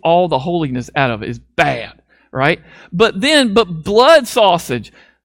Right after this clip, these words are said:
that is way down. That is just one step before just going and biting the cow or the pig, just right on the hoof. Just go bite it. Just go eat all you want and go on.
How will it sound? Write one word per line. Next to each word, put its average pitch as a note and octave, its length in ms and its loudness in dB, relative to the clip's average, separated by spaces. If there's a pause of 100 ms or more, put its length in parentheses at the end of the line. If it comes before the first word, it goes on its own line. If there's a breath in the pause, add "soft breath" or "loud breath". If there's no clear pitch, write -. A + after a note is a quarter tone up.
(140)
that C#4+ 200 4
is A3 160 -4
way A#3+ 380 4
down. E3+ 500 -2 (200 soft breath)
That C4+ 460 2
is A#3 360 0
just G#3+ 320 -2
one A#3+ 340 0
step - 560 0
before A3+ 400 2
just G3+ 260 -2
going A3 260 2
and E3 200 -6
biting G3 400 4
the D3 100 -2
cow F#3+ 440 4
or D3+ 100 2
the C3 80 -4
pig, C3 460 0
just D#3+ 260 -4
right F#3+ 240 2
on G#3+ 140 -2
the G3 80 0
hoof. E3+ 240 2
Just F3 180 -2
go G#3 140 2
bite D#3+ 320 2
it. A#2+ 100 -12 (340)
Just D#3+ 280 -6
go A3 200 4
eat A3 140 0
all G#3 220 6
you A#3+ 180 0
want F3+ 440 0 (260 soft breath)
and D#3 120 -2
go F#3+ 200 6
on. B2+ 300 0